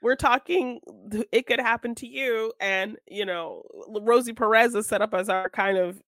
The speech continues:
evil, terrible person, and <laughs> you're finding ways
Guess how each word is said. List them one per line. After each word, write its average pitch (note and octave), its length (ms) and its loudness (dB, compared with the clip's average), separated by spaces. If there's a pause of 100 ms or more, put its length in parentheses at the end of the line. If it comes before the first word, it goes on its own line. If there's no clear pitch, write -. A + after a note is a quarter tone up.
(260)
evil, A3+ 380 -4
terrible G#3 400 -2
person, A#3 440 0
and G#3 160 0
<laughs> - 0 -
you're A#3+ 160 6 (380)
finding A#3 440 -2
ways G3 220 -4